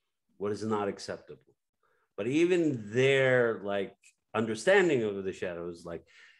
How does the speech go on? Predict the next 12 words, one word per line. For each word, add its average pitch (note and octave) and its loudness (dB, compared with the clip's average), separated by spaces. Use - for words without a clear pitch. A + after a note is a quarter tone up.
is A2 -2
as B2 2
long G#3+ 6
as E3+ 4
the D3 -2
person D3 0
who B2 -2
we're C3+ 0
hurting G#2 2
has F#2 -4
hurt F#2 -8
somebody. C#2 -18